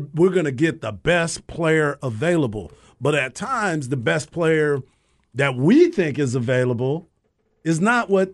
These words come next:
they think is available because they have their own board. Just like last year when I lost my mind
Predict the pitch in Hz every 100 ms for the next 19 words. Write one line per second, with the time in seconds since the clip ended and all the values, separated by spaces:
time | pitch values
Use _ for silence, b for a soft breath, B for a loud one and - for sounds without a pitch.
0 | - 139 139 240 294 277 202 160 123 -
1 | 151 120 127 113 120 113 104 107 131 143
2 | 156 139 135 151 139 120 120 131 139 143
3 | 151 196 202 87 B B 113 110 - -
4 | 151 165 175 196 247 240 - 123 87 -
5 | _ _ _ _ - 120 156 151 165 -
6 | 127 131 151 170 151 135 131 139 151 160
7 | 160 165 180 185 285 160 120 110 160 208